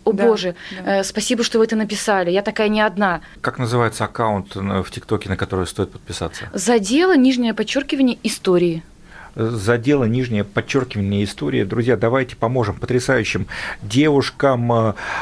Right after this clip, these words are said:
Speaker 3: маленькую свою мечту осуществить, и пусть там будет много подписчиков, а чем больше мы будем говорить о добре в социальных сетях, значит, меньше будет оставаться там места плохому контенту.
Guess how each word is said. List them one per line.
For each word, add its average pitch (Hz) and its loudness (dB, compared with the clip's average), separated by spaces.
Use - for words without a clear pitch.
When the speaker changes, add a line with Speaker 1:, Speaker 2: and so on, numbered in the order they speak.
Speaker 3:
маленькую 113 2
свою 104 4
мечту 110 2
осуществить, 117 -2
и - -2
пусть 113 -2
там 95 2
будет 101 2
много 107 0
подписчиков, 107 -2
а 113 0
чем 107 0
больше 107 0
мы 98 2
будем 101 2
говорить 101 2
о 104 -2
добре 101 2
в - -4
социальных 92 -2
сетях, 143 -2
значит, - -2
меньше 127 0
будет 98 0
оставаться - 0
там 104 0
места 90 2
плохому 98 2
контенту. 85 -2